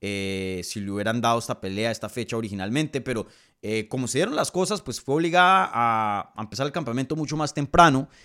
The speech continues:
entonces me imagino que, pues, eh, debe estar en, en, en mucha mejor forma y, y el peso ya debe estar más detallado, pero claro, veremos en la báscula, eh, na-, nada está oficial hasta que los peleadores se, se trepen en, en esa báscula. Em,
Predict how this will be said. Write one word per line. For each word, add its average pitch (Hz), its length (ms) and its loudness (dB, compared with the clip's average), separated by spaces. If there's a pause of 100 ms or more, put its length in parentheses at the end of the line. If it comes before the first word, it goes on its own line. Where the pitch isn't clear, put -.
(140)
entonces 107 440 -8
me 131 80 -2
imagino 123 360 -4
que, 123 140 -6
pues, 92 320 -10
eh, 95 380 -6
debe 120 260 0
estar 120 280 0
en, 120 240 -2
en, 113 220 -8
en 110 100 -6
mucha 123 300 -4
mejor 101 240 -6
forma 139 460 2
y, 113 200 0
y 92 60 -6
el 95 80 -6
peso 107 300 -6
ya 107 160 -4
debe 107 140 -4
estar 104 340 -6 (260)
más 110 160 -4
detallado, 139 400 4
pero 123 160 -2
claro, 127 240 2
veremos 107 320 -2
en 117 100 -2
la 98 100 0
báscula, 107 540 -4 (300)
eh, 85 640 -6
na-, 107 240 -4
nada 110 220 -2
está 117 220 -2
oficial 110 460 -4
hasta 92 300 -10
que 87 240 -8
los 85 160 -12
peleadores 90 400 -8
se, - 200 -8
se - 160 -12 (200)
trepen 98 320 -6
en, 90 260 -8
en 95 100 -8
esa 95 200 -4
báscula. 104 440 -2 (540)
Em, 139 480 0